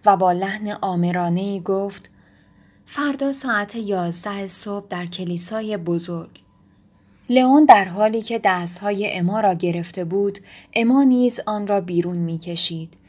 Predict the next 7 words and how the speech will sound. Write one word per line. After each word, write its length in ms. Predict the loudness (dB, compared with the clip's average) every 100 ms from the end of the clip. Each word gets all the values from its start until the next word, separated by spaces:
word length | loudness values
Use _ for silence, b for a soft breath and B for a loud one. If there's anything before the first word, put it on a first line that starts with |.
| b
فریاد 640 | -2 -2 0 -2 -2 -4
کرد: 400 | -8 -8 -10 -12 _ b b b b b b
"چشم، 540 | -2 2 2 2 0 -4
فردا 420 | -10 -2 -2 -2 -4
همانجا 560 | 0 2 2 0 -2
خواهم 460 | -2 -6 -6 -8 -10
بود." 280 | -10 -12